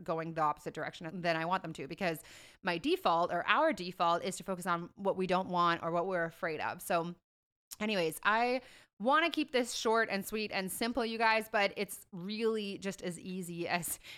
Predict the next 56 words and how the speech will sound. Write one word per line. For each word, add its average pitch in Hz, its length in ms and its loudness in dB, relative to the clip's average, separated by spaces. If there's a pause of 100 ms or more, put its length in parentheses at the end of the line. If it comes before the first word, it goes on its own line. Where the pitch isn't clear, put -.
you 208 300 0
are 196 240 4
where 196 140 4
your 175 180 0
thoughts 180 340 0
are. 220 240 4
Does 220 280 0
that 262 260 0
mean 202 280 -4
that 185 280 0
there 190 140 0
isn't 185 280 -6
going 185 160 -2
to - 80 -16
be 180 120 -4
work? 170 320 0
Of - 140 -8
course - 300 -4
not. 190 140 -4
There's 202 160 -6
going 240 200 -4
to 226 60 -4
be 202 120 -4
work. 170 200 0
I 233 140 4
work 277 220 -2 (160)
very 208 240 2
hard 185 260 4
in 185 100 0
my 175 140 0
business, 220 400 0 (340)
and 196 540 4
I 202 400 -2
certainly 233 720 -2
am 202 300 -2
not 208 280 4
here 196 240 -4
saying, 185 300 -4
like, 175 160 -6
"Oh 285 80 -2
yeah, 320 120 -2
you 247 100 -4
can 254 100 -8
just 240 140 -10
manifest 202 380 -8
all 202 60 -4
these 196 140 -8
things. 190 180 -6
You 190 60 -10
don't 190 100 -8
really 190 120 -8
have 175 100 -10
to 170 80 -14
do 170 220 -8
very 160 200 -4
much." 160 220 -2